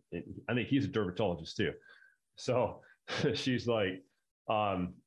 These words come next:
she uses a more, there's, like, a more feminine version or some similar to this that, that she uses. But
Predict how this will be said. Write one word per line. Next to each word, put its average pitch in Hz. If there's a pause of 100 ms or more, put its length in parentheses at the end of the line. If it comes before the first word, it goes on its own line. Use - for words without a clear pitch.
(140)
she 143
uses 120
a 117
more, 110
there's, 98
like, 98
a 92
more 92
feminine 98 (140)
version 104
or 85
some -
similar 95
to 101
this 95
that, 76
that 73
she 95
uses. 95
But 85